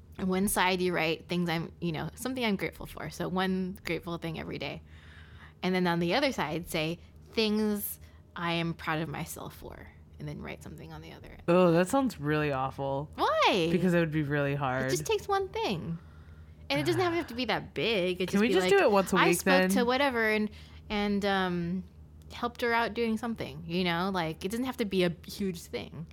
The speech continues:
Speaker 2: Can it be
Speaker 1: Because I
Speaker 2: once
Speaker 1: think
Speaker 2: a
Speaker 1: that,
Speaker 2: week?
Speaker 1: like, just writing what you're grateful for, like, I think it's really good a-, in seeing the world as a, you know, more positive, in a more positive way.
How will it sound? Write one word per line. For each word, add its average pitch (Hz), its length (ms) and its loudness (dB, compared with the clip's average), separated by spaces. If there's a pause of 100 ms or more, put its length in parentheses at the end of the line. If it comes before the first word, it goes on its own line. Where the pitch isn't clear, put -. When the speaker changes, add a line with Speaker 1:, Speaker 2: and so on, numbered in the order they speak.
(120)
Speaker 2:
Can 165 100 2
it 175 40 4
be 180 80 4
Speaker 1:
Because 190 140 6
I 403 40 6
Speaker 2:
once 175 180 4
Speaker 1:
think 403 60 6
Speaker 2:
a 165 100 6
Speaker 1:
that, 403 120 6
Speaker 2:
week? 349 80 6
Speaker 1:
like, 262 280 0 (360)
just 262 300 0
writing 202 360 2
what 165 100 0
you're 165 120 -2
grateful 170 480 -4
for, 247 680 -6
like, 180 380 -4 (1700)
I 208 60 -2
think 294 160 0
it's 320 140 -2
really 202 340 2
good 165 460 -2
a-, 151 380 -6
in 160 220 -4
seeing 165 300 -2
the 156 100 -4
world 147 360 -2
as 147 140 -6
a, 143 80 -6 (140)
you 156 120 -8
know, 143 260 -12 (520)
more 175 200 -2
positive, 156 540 -4
in 160 100 -4
a - 20 -6
more 147 240 -8
positive 147 480 -8
way. 175 360 -10